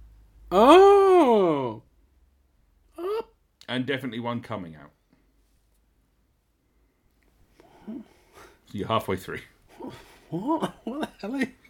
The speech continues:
Speaker 1: I don't even know. I'm terrible at these things.
Speaker 2: <laughs>
Speaker 1: Um, you, uh... are you steeped in fantasy?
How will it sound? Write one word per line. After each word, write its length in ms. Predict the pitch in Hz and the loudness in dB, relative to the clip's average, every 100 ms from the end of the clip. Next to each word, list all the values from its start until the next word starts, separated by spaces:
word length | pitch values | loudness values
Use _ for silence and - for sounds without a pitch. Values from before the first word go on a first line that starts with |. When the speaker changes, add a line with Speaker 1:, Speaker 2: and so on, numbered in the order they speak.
| _ 180 | _ -12
Speaker 1:
I 80 | 214 | -8
don't 180 | 185 170 | -2 0
even 240 | 165 185 | 0 -2
know. 180 | 233 220 | -4 -4
I'm 160 | 156 160 | -4 -4
terrible 340 | 170 180 139 | -2 -2 -2
at 60 | 120 | -4
these 200 | 123 120 | -6 -8
things. 280 | 117 135 160 | -10 -8 -6
Speaker 2:
<laughs> 100 | 160 - - - - - 139 | -6 -10 -20 -20 -20 -10 0
Speaker 1:
Um, 540 | 143 160 160 160 156 - - _ _ _ _ _ - - | 4 6 6 2 -4 -10 -20 _ _ _ _ _ -16 -16
you, 580 | 143 139 135 135 135 139 | -14 -12 -12 -12 -10 -10
uh... 760 | 135 131 131 127 127 127 127 127 _ _ _ _ _ _ _ _ _ _ _ _ _ _ _ _ - | -8 -8 -8 -8 -8 -10 -10 -14 _ _ _ _ _ _ _ _ _ _ _ _ _ _ _ _ -4
are 100 | 160 | 0
you 140 | 165 | 0
steeped 380 | - - 165 - | -2 0 0 0
in 100 | 139 | -2
fantasy? 640 | 135 156 156 - 180 185 | 4 2 2 -2 -2 -2